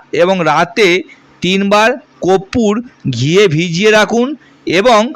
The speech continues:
তারপর তা পুড়িয়ে ফেলুন। এরপর পুরো বাড়িতে কর্পূর দেখান। এছাড়াও বাড়ির বাথরুমে কর্পূরের দুটি ট্যাবলেট রাখুন। এটি করলে দেবদোষ, পিতৃদোষ, কালসর্পদোষ দূর হয়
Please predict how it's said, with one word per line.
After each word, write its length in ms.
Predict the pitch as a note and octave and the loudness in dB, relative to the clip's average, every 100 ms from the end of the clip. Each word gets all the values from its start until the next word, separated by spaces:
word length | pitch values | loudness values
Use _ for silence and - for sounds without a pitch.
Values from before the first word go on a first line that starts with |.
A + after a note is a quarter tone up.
| - _ | -14 _
তারপর 360 | E3 F3 F3 A3+ F#3+ | -2 -2 -2 -4 -2
তা 120 | G#3 | -2
পুড়িয়ে 380 | G3+ - A3+ A3 | -2 -4 0 2
ফেলুন। 340 | E3+ D#3 B2 A2+ - _ _ - | 4 2 0 -4 -8 _ _ -10
এরপর 520 | - F#3 F#3+ F3+ F#3+ A3 A3+ | -4 -2 -2 0 2 2 0
পুরো 200 | F#3 G3+ | -2 0
বাড়িতে 500 | F#3 D#3+ E3+ G3+ A3+ G3 A#3 - - | 0 0 0 0 2 2 0 -6 -4
কর্পূর 360 | G3 G3 G#3+ G#3+ | -2 0 -2 -2
দেখান। 400 | E3 E3+ C#3 A#2+ A2+ - _ _ - | 0 0 0 -2 -4 -8 _ _ -6
এছাড়াও 500 | D3+ E3 G#3+ A3+ B3+ E4 - - B2+ | -4 0 2 2 2 -2 -12 -8 -2
বাড়ির 360 | C#3 D#3 G3 G#3+ | 0 2 2 0
বাথরুমে 600 | D#3 D#3+ - A#3+ A#3 F#3+ G#3+ - _ | -2 -2 -4 -4 -2 -2 -4 -8 _
কর্পূরের 600 | - F3+ E3 F3 G#3 A3+ G3 | -4 -4 -2 -4 0 0 0
দুটি 220 | G3+ G#3 | -2 -4
ট্যাবলেট 500 | F#3+ F3 F3 G3 A3+ G3+ | -2 0 0 2 0 2
রাখুন। 340 | F#3 - B2+ G#2+ - _ _ - | 0 0 -4 -6 -8 _ _ -8
এটি 240 | D#3+ E3 G3+ | -6 -4 -4
করলে 380 | F#3+ G3 G#3 A3+ C#4 E4 _ _ _ - - D3+ | 0 0 2 2 0 -2 _ _ _ -14 -6 0
দেবদোষ, 560 | F3 G3+ F3+ A3 A3+ - - - | 0 0 2 2 2 -2 -14 -8
পিতৃদোষ, 680 | F3+ F3+ - G#3+ G#3+ A3+ - - _ - | -6 -6 -6 0 2 2 -2 -12 _ -8
কালসর্পদোষ 800 | D3 F3 F3 G#3+ G3 A3+ A3+ G#3+ G3 C3 | -2 -2 0 -4 -2 0 2 2 0 -4
দূর 180 | C#3+ G3 | -2 0
হয় 220 | G#3 A3 | 2 2